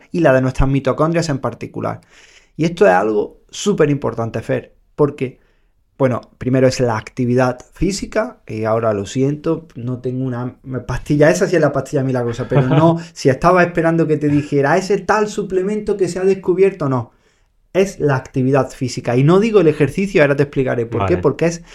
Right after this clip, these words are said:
Speaker 1: la actividad física en todo su esplendor. Y eso es algo muy importante, porque no hay una persona sedentaria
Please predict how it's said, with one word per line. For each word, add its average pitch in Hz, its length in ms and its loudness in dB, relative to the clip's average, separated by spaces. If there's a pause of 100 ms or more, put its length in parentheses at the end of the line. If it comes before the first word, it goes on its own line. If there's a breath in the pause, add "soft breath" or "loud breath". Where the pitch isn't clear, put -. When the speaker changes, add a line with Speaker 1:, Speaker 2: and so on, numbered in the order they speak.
Speaker 1:
la 147 120 0
actividad 147 460 0
física 190 300 -4
en 147 160 -2
todo 160 240 2
su 147 100 -4
esplendor. 113 460 -6 (380 loud breath)
Y 151 80 0
eso 170 100 0
es 180 80 0
algo 202 320 2
muy 175 240 2
importante, 123 540 -2
porque - 400 -4
no 151 500 0 (160)
hay 139 320 -2
una 151 240 0
persona 120 500 -6
sedentaria 160 840 -2